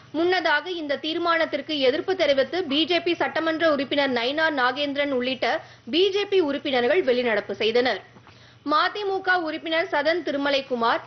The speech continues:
வாழ்வுரிமை கட்சி உறுப்பினர் வேல்முருகன், இந்திய கம்யூனிஸ்ட் கட்சி உறுப்பினர் சி ராமச்சந்திரன்,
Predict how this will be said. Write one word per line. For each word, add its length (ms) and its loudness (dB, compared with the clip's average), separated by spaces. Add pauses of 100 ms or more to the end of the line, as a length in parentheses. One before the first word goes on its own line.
(200)
வாழ்வுரிமை 580 0
கட்சி 320 -4
உறுப்பினர் 520 -2
வேல்முருகன், 640 2 (280)
இந்திய 380 2
கம்யூனிஸ்ட் 520 -4
கட்சி 300 -2
உறுப்பினர் 480 0
சி 240 -2
ராமச்சந்திரன், 680 0